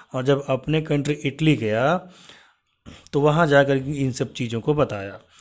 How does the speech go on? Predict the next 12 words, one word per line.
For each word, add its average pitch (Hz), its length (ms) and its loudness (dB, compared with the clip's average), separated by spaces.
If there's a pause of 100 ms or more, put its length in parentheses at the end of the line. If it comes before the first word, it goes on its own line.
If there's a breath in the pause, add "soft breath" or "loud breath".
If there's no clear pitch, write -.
(180 loud breath)
तो 147 100 -2
धीरे 151 240 2
धीरे 165 180 2
इटली 135 380 0
वालों 113 280 2
ने 147 280 -2 (540 loud breath)
प्रिंटिंग 160 460 0
प्रेस 123 320 0
का 147 300 0
इन्वेंट 127 420 0
कर 113 160 -2
लिया। 101 320 -10